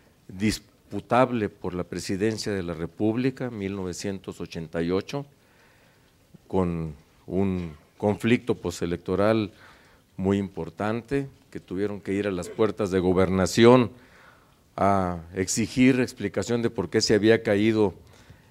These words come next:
el conteo electoral. Estamos hablando de hace veinticinco años apenas. Fueron, lo recuerdo, Manuel Cloutier del pan, Rosario Ibarra,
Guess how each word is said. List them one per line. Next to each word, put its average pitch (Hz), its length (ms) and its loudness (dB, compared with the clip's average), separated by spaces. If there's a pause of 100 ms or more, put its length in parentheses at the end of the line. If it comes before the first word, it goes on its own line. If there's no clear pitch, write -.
(120)
el 87 480 0 (560)
conteo 113 580 8
electoral. 101 720 4 (1080)
Estamos 160 260 -4
hablando 147 300 -2
de 143 40 4
hace 143 160 0
veinticinco 117 640 0
años 123 300 -2
apenas. 147 600 -2 (960)
Fueron, 104 540 2
lo 87 140 -6
recuerdo, 104 480 0
Manuel 90 340 -6
Cloutier 92 440 -4
del 85 160 -4
pan, 95 400 -4
Rosario 85 400 -8
Ibarra, 85 460 -4